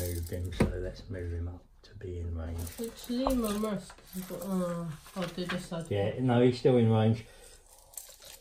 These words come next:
Speaker 2: So,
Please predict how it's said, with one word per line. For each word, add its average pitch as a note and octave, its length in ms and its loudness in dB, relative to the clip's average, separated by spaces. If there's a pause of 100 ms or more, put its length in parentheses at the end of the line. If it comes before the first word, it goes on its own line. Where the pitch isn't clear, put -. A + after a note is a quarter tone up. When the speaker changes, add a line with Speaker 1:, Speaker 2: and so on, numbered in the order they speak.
(1500)
Speaker 2:
So, F3 640 0